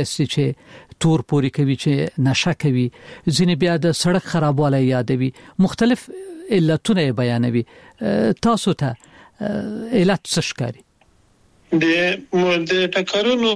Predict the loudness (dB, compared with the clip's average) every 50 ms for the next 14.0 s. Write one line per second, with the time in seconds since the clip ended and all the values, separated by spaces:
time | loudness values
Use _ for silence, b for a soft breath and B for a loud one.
0 | 0 0 0 0 0 0 0 -2 -2 0 0 2 2 2 2 2 0 2 0 -2
1 | 0 0 -2 0 2 2 4 4 4 4 2 2 0 -2 -2 -6 -10 _ _ -2
2 | 2 2 0 0 -2 -8 -6 -2 0 0 0 0 0 -2 -2 0 2 2 2 2
3 | 2 0 -2 -2 0 0 0 0 -2 -2 -2 -2 -2 -2 -4 -8 _ _ _ _
4 | _ _ _ _ _ _ _ _ _ _ _ _ _ _ B B B B B B
5 | B B B B B B 0 0 0 0 0 0 2 2 0 0 0 0 0 2
6 | 2 2 2 2 0 0 -4 -6 _ _ _ _ -4 -2 0 0 2 2 0 0
7 | 0 -2 -2 -2 -4 -4 -2 0 0 0 0 0 0 2 2 2 0 -2 -2 -2
8 | -2 -2 0 0 0 0 -2 -2 -2 0 0 0 0 0 -2 -2 -2 0 0 2
9 | 2 0 2 2 2 0 0 0 0 -2 -2 -4 -6 -6 -6 -4 0 -2 -2 0
10 | 0 0 2 4 2 2 2 2 2 2 2 0 -2 -4 _ _ _ _ _ _
11 | -20 _ _ B B B _ 0 2 2 0 0 0 0 0 0 2 0 2 2
12 | 2 0 0 0 0 0 0 2 2 2 2 2 0 -2 -2 0 0 2 2 2
13 | 2 2 2 0 0 0 -2 -4 -2 -2 0 0 0 0 2 2 2 2 2 0